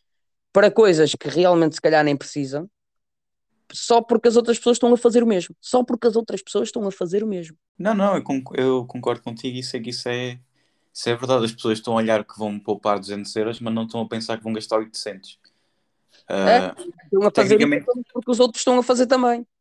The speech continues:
Speaker 2: Pois, tecnicamente não estás a poupar nada, porque se não fosse os saldos não ias comprar aquela televisão. Portanto,
Speaker 1: Claro.
Speaker 2: estás a gastar mais, mas, mas realmente as pessoas funcionam muito assim.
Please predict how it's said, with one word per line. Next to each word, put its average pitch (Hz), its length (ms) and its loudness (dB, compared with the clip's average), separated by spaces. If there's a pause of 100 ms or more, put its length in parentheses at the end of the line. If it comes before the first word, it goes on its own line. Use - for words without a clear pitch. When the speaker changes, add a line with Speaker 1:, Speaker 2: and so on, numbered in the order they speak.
(120)
Speaker 2:
Pois, 185 200 0
tecnicamente 139 520 -2
não 143 80 -4
estás 143 240 -2
a 143 40 -4
poupar 143 400 -2
nada, 147 380 -6
porque 113 220 -12
se - 160 -14
não 123 120 -8
fosse 127 280 -8
os 113 140 -12
saldos 110 300 -4
não 120 140 -10
ias 123 160 -8
comprar 123 320 -8
aquela 120 240 -8
televisão. 113 580 -14 (920)
Portanto, 110 540 -2
Speaker 1:
Claro. 110 220 -6 (340)
Speaker 2:
estás 117 280 -2
a 123 100 0
gastar 120 400 -4
mais, 123 240 -4
mas, 107 260 -10 (200)
mas 123 140 -8
realmente 120 400 -6
as 113 60 -14
pessoas 120 260 -10
funcionam 117 640 -12 (140)
muito 117 440 -10 (300)
assim. 123 400 -10